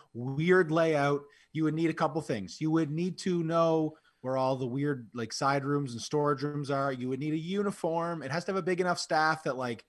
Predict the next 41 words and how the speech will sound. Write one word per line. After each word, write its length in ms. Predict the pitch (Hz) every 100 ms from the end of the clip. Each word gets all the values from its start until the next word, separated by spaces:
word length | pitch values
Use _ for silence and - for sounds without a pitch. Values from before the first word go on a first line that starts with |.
| _ _ -
like, 80 | 147
a 60 | 131
really 300 | 127 156 143
big 240 | 143 139
staff 460 | - 131 135 147 -
that, 120 | 113
like, 140 | 120
if 80 | 107
they 80 | 120
see 220 | - 170
somebody 240 | - 139
in 60 | 131
a 40 |
uniform, 340 | 143 180 - 120
they 60 | 113
say, 80 | -
"Oh, 60 | 226
that's 140 | 220
the 100 | 180
new 180 | 185 240
guy." 340 | 147 98 95
I 60 | 147
don't, 100 | 156
and 100 | 143 139 -
have 180 | 165
trainee 640 | - - 165 175 156 165 160
on 240 | 117 120
it. 140 | 151 202 _ _ _ _
Um, 440 | 131 123 120 117
you, 140 | 117 165
and 120 | 160 180
you're 80 |
gonna 100 | 185
need 120 | 196 196
to 100 | 180
switch 260 | 196 185
it 80 | 160
out 180 | 165 156
for 80 | 156
different 280 | 156 123
names. 420 | 160 180 180 165